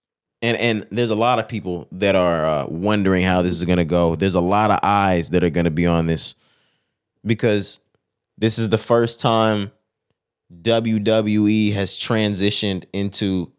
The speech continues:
stream service only, like, for, for something as big as Monday Night Raw. They haven't, they haven't done streaming service on anything. And I want to also see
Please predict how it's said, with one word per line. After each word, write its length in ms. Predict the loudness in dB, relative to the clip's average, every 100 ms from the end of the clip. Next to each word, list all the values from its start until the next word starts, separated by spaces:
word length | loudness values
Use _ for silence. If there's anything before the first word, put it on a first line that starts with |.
| _
stream 560 | -8 -6 -2 0 0 0
service 500 | 0 0 0 -2 -4
only, 540 | -2 0 2 0 -2 -8 _
like, 220 | 0 0
for, 260 | 2 0 0
for 140 | -2 -4
something 400 | 0 0 0 -2
as 120 | -4
big 280 | -4 -4 -2
as 280 | -2 -4 -10 _ -4
Monday 300 | -2 0 0
Night 200 | 0 0
Raw. 220 | 2 2
They 100 | 2
haven't, 300 | 0 0 0
they 100 | 2
haven't 220 | 2 2
done 180 | 0 -2
streaming 360 | -4 -4 -2 -2
service 380 | 0 0 0
on 140 | -2 -2
anything. 540 | -2 -2 -2 -2 -4 -8 _ _ _ _ _ _ _ _ _ _ -2
And 140 | 0
I 120 | 2
want 500 | 0 0 0 0 0 0
to 140 | -2
also 600 | 0 2 2 2 2 2
see 580 | 2 0 0 0 0 -4